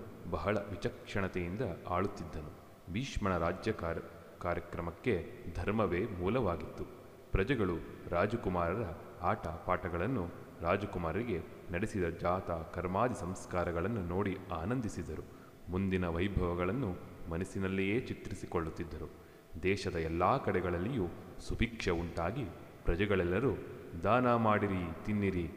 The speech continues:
ದಾನ ಮಾಡಿರಿ, ತಿನ್ನಿರಿ" ಎನ್ನುತ್ತಿದ್ದರೇ ಹೊರತು ಹೊಟ್ಟೆಗಿಲ್ಲವೆಂಬ ದೈನ್ಯದ ಧ್ವನಿಯೇ ಕೇಳಿಬರುತ್ತಿರಲಿಲ್ಲ. ಭೀಷ್ಮನು ಮೂವರು ಮಕ್ಕಳನ್ನು ತ-, ತನ್ನ ಮಕ್ಕಳೆಂದೇ ತಿಳಿದು ಪಾಲಿಸಿದನು. ಕುಲಧರ್ಮಿಗಳಿಗೆ ಅನುಸಾರವಾಗಿ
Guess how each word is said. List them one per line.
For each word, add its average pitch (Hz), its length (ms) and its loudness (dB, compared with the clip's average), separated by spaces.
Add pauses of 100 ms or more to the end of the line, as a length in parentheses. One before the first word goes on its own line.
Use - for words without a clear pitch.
(160)
ದಾನ 113 360 4
ಮಾಡಿರಿ, 98 640 2
ತಿನ್ನಿರಿ" 95 720 0
ಎನ್ನುತ್ತಿದ್ದರೇ 90 640 0
ಹೊರತು 95 460 4 (340)
ಹೊಟ್ಟೆಗಿಲ್ಲವೆಂಬ 92 880 2
ದೈನ್ಯದ 92 640 0 (160)
ಧ್ವನಿಯೇ 98 440 2
ಕೇಳಿಬರುತ್ತಿರಲಿಲ್ಲ. 87 1000 0 (480)
ಭೀಷ್ಮನು 95 600 0 (320)
ಮೂವರು 107 400 6
ಮಕ್ಕಳನ್ನು 90 600 0 (300)
ತ-, - 100 -8 (340)
ತನ್ನ 95 240 0
ಮಕ್ಕಳೆಂದೇ 104 680 2
ತಿಳಿದು 87 320 0
ಪಾಲಿಸಿದನು. 82 580 -2 (440)
ಕುಲಧರ್ಮಿಗಳಿಗೆ 90 840 0 (300)
ಅನುಸಾರವಾಗಿ 90 760 2